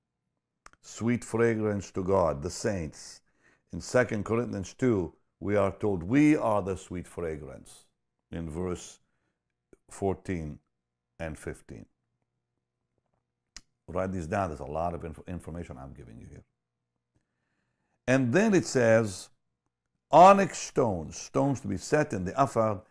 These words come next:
in the ephod in the, and in the breastplate. Oh my. The preciousness of the saints in the sight of God are these stones. Malachi three seventeen.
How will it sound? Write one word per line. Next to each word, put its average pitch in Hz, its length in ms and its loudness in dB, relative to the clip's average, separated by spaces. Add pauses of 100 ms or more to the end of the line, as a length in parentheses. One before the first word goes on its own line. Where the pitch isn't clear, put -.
(320)
in 92 140 -4
the 110 160 0
ephod 110 260 2
in 92 200 -2
the, 85 120 -8
and 85 120 -8
in 101 180 -6
the 85 120 -4
breastplate. 82 720 -6 (1600)
Oh 101 400 4
my. 73 380 -6 (460)
The 98 100 0
preciousness 139 840 2
of 82 120 -4
the 90 80 -4
saints 98 440 -8
in 90 140 -8
the 82 80 -10
sight 98 320 -8
of 80 120 -10
God 71 380 -12 (400)
are 78 120 -8
these 73 220 -10
stones. - 440 -18 (1200)
Malachi 90 760 -2 (120)
three 80 220 -8
seventeen. 71 540 -10